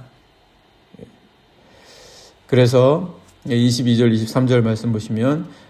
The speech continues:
"그러나 아켈라오가 그의 아버지 헤롯을 이어 유대의 임금됨을 듣고 거기로 가기를 무서워하더니 꿈에 지시하심을 받아 갈릴리 지방으로 떠나가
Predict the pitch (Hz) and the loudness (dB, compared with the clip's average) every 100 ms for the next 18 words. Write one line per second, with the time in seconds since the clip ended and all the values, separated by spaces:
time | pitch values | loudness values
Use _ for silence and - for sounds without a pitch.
0 | _ 135 127 123 117 127 123 117 113 107 | _ 0 2 2 0 0 2 2 0 0
1 | 110 107 107 123 117 131 135 139 143 156 | 0 -2 -2 0 2 2 2 2 4 2
2 | 156 156 139 147 151 135 139 156 147 135 | 2 0 0 2 2 2 4 4 4 0
3 | 131 135 127 123 120 120 120 127 139 147 | 0 -2 0 0 0 -2 -4 0 0 0
4 | 120 110 117 113 117 113 117 110 117 113 | -2 0 0 0 -2 -4 -4 -4 -4 -4
5 | 110 107 135 143 151 147 135 143 147 170 | -4 -4 -4 0 2 2 -2 -2 -4 -4
6 | 190 - _ _ _ _ - 143 160 160 | -8 -16 _ _ _ _ -6 -2 -2 -4
7 | - _ _ - - - 113 - - 170 | -20 _ _ -12 -8 -2 -2 -2 -4 -4
8 | 151 - 151 143 113 101 107 104 104 - | -4 -4 -4 -4 -6 -6 -4 -6 -6 -10
9 | - - _ _ - - 117 120 131 135 | -14 -20 _ _ -12 -4 0 0 0 -2
10 | 135 135 135 127 127 123 123 123 127 147 | -4 -6 -4 -4 -6 -4 -4 -2 -2 -4
11 | 170 | -6